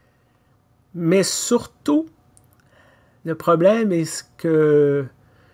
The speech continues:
la moutarde est une espèce florale envahissante,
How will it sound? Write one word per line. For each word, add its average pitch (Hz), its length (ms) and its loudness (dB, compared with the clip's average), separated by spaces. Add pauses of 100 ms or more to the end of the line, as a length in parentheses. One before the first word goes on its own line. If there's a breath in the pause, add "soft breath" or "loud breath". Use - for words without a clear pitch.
(140 soft breath)
la 143 100 2
moutarde 160 400 0
est 160 140 -6
une 165 120 2
espèce 185 420 -4
florale 185 720 -2 (140)
envahissante, 185 1120 -2